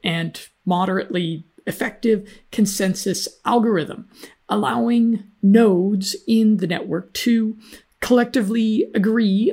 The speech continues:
on a set of canonical updates to the state of the Bitcoin ledger. Second, it provided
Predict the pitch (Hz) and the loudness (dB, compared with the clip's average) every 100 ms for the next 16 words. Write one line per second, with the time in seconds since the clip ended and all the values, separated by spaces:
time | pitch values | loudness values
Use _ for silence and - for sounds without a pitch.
0 | - 170 175 180 185 185 190 196 196 - | -2 -6 -4 -2 -4 -2 2 2 0 -4
1 | 165 160 - 151 - - - 208 208 208 | -4 -2 -4 -4 -8 -14 -6 -4 -2 -4
2 | 202 - _ _ _ - - 247 220 214 | -8 -12 _ _ _ -6 2 6 6 6
3 | 226 254 - 285 302 294 _ _ _ - | 2 -2 0 0 0 -2 _ _ _ -6
4 | - - - 156 226 - - _ _ - | -6 -8 -4 -4 -4 -8 -16 _ _ -12
5 | - 247 240 247 247 208 175 202 202 - | 0 2 4 4 2 0 0 0 -2 -2
6 | - - 208 220 - _ - 190 - 185 | -6 -4 -2 -2 -6 _ -6 -6 -6 -4
7 | 190 214 - - 185 180 170 240 - - | -4 -4 -6 -4 -4 -2 -4 -4 -6 -14
8 | _ - - _ _ - - - 349 - | _ -20 -20 _ _ -2 -2 -2 -6 -8
9 | 247 - _ - - - 190 170 156 170 | -10 -16 _ -4 -4 -4 -4 -2 -2 -4
10 | 160 | -6